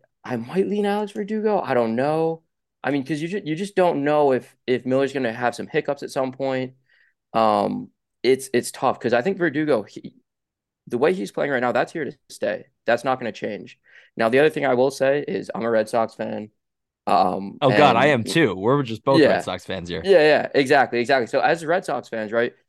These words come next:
Speaker 1: we think about Verdugo and we think about the walk-offs,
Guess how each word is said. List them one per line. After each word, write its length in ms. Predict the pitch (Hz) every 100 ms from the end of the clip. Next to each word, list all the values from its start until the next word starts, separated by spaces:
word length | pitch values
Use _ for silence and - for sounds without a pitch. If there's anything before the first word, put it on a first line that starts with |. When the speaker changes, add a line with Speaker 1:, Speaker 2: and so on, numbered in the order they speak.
| -
Speaker 1:
we 120 | 131
think 180 | 131 151
about 200 | 143 139
Verdugo 560 | 120 104 127 135 113 110
and 100 | 113
we 140 | 113
think 200 | 117 123
about 440 | 123 113 107 110 -
the 60 |
walk-offs, 640 | 104 104 113 139 147 147